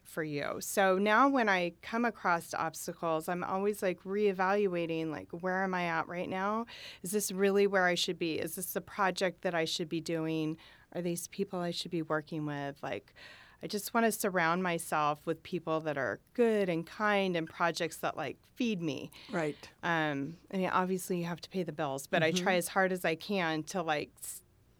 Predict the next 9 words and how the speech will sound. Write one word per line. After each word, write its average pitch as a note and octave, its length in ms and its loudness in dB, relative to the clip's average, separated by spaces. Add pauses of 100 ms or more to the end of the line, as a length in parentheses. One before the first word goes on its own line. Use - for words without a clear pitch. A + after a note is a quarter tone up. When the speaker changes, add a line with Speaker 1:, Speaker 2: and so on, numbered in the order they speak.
(200)
Speaker 1:
stay G3 300 2
that E3+ 220 4
line E3 400 2
of, D3+ 460 0 (220)
is F3+ 300 -2
this F#3 220 -4
the F#3 120 2
right D#3+ 300 0
path D3 460 -4